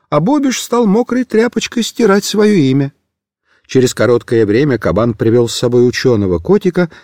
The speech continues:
и представил его Бобишу. Когда козел попросил котика об услуге, тот охотно согласился помочь, но из-за малого роста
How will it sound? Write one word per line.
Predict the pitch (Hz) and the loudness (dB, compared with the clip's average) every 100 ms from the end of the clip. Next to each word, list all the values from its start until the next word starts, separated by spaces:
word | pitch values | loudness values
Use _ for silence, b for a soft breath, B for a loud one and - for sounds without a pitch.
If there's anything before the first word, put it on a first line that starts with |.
| B | B
и | 226 | -4
представил | 226 190 - - 147 160 156 143 | 0 -2 -2 -4 0 2 2 0
его | 127 123 | 0 -2
Бобишу. | 110 80 73 67 67 - - _ _ _ _ _ _ _ _ _ | -2 -2 -2 -4 -10 -16 -20 _ _ _ _ _ _ _ _ _
Когда | - 120 131 | -2 0 0
козел | 123 110 127 | 0 2 2
попросил | 110 127 127 - 123 | 0 -2 -2 -2 -4
котика | 110 131 123 113 110 | 0 -2 0 -2 -2
об | 107 | -2
услуге, | 104 - 104 156 110 90 B _ | -4 -4 0 0 0 -4 B _
тот | 117 | -2
охотно | 143 - 170 170 | -2 0 -2 -2
согласился | - 202 240 - 165 160 196 | -2 -4 -4 -2 -4 -4 -4
помочь, | - 233 190 - - _ _ _ _ _ | -2 0 0 -2 -8 _ _ _ _ _
но | 208 233 | 0 2
из-за | 208 214 | 2 2
малого | 233 233 220 226 | 2 2 2 4
роста | 247 247 - 165 | 2 0 0 -2